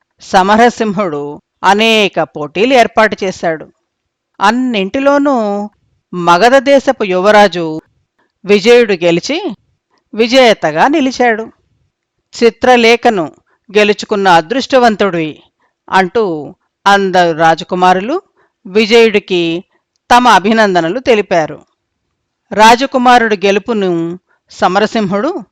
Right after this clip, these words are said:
నిండు సభలో ఎంతో ఆనందంగా ప్రకటించాడు. రాజకుమారి చిత్రలేఖ పూలమాల తీసుకుని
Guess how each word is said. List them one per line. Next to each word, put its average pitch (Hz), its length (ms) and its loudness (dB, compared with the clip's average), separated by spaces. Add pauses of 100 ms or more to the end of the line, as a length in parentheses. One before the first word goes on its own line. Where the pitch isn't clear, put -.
(360)
నిండు 294 380 -2
సభలో 185 720 0 (360)
ఎంతో 180 560 -2
ఆనందంగా 190 880 2
ప్రకటించాడు. 208 840 -2 (640)
రాజకుమారి 196 760 0 (100)
చిత్రలేఖ 190 500 -2
పూలమాల 254 680 2
తీసుకుని 165 760 -6